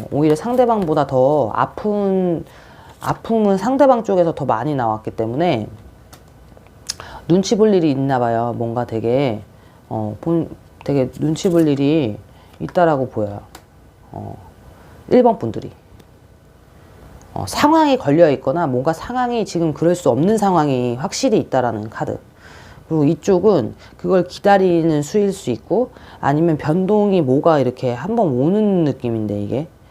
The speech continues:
상황에 따라 다르니까. 음, 어쨌든 일 번 분들, 내 생각할까, 어떻게 생각할까, 나, 내, 나를 어떻게 생각할까 했을 때, 어, 생각을 좀 많이 하시는 편이고 한데, 왜 뭐가 있으신 건지가 오히려 더,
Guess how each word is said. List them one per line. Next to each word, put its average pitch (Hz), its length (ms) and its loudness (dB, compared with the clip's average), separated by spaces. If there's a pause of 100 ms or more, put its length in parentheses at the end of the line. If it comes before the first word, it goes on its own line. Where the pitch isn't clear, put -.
(360)
상황에 226 320 -2
따라 185 180 2
다르니까. 123 640 -2 (200)
음, 123 280 -6
어쨌든 160 380 -4
일 226 160 0
번 226 160 0
분들, 170 440 0
내 151 120 0
생각할까, 185 580 -2
어떻게 151 420 -4
생각할까, 139 480 -6
나, 120 280 -2
내, 120 240 -2 (100)
나를 127 220 2
어떻게 120 240 -2
생각할까 123 420 -6
했을 117 220 -6
때, 131 240 -2 (640)
어, - 100 -8
생각을 254 360 2
좀 170 100 -4
많이 170 300 2
하시는 220 340 0
편이고 180 800 -2 (260)
한데, 262 500 2
왜 165 680 2 (1400)
뭐가 185 280 4
있으신 147 420 -2
건지가 123 400 -4
오히려 110 400 -4 (120)
더, 110 220 -8